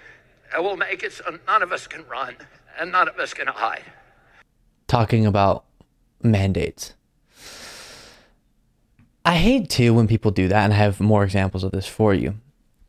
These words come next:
Speaker 2: Uh, when people will make a comparison like that and then pretend like they weren't making a point by making that comparison or by saying the things they said. To go,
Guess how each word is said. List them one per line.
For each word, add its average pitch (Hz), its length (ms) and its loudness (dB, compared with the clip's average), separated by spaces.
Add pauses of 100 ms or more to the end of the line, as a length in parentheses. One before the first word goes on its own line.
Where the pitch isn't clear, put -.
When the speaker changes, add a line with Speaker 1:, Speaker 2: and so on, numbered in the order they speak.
(120)
Speaker 2:
Uh, 98 260 -2 (840)
when 160 260 4
people 185 380 2
will 214 180 2
make 107 400 2
a 107 40 0
comparison 98 600 2
like 120 200 2
that 131 260 2
and 123 180 4
then 120 280 4 (200)
pretend 123 360 2
like 127 160 4
they 113 140 4
weren't 101 380 2
making 107 380 2
a 98 60 0
point 95 400 -2 (140)
by 104 160 2
making 98 320 0
that 110 160 2
comparison 113 560 2
or 95 160 2
by 92 120 2
saying 98 340 0
the 104 100 0
things 104 240 0
they 107 120 4
said. 110 240 -2 (600)
To 170 120 4
go, 165 520 2